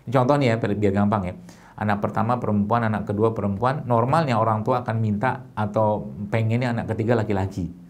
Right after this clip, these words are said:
Tapi ketika, dan luar biasa keinginan mereka tadi, yang ketika keluar itu bukan laki-laki tapi perempuan, maka in-, anak ini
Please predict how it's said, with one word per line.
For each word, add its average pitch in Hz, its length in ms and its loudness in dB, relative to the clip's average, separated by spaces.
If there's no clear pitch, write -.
Tapi 135 280 0
ketika, 131 600 0
dan 127 480 2
luar 143 320 6
biasa 131 400 2
keinginan 120 400 0
mereka 110 240 0
tadi, 143 360 2
yang 107 120 0
ketika 107 600 0
keluar 117 440 2
itu 110 160 -2
bukan 104 240 0
laki-laki 123 480 0
tapi 113 160 0
perempuan, 127 560 2
maka 110 320 -2
in-, 107 200 -4
anak 127 440 -2
ini 139 320 -2